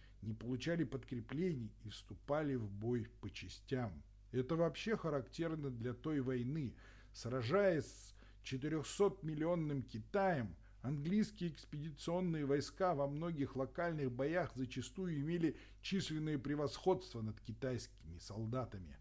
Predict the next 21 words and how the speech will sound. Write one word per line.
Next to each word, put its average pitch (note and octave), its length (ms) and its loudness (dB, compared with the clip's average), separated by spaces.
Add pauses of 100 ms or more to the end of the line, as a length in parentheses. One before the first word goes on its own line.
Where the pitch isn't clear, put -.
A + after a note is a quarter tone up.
(600)
Англичанам C3+ 880 0
до C3 100 0
самого E3 460 2
конца C#3+ 420 -2
войны C#3+ 440 2
противостояли C3+ 760 0
разрозненные C#3+ 800 2
провинциальные C#3+ 800 0
гарнизоны, A#2+ 880 0 (400)
неопытность A#2 720 0
которых C3+ 480 -2 (280)
часто C#3+ 420 -2
приводила C3 500 2
к - 80 -12
тому, D3+ 320 2
что C3 200 -2
британцы B2+ 540 -2
били C#3+ 360 0
их - 160 0
по - 120 -4
частям. A2+ 640 -2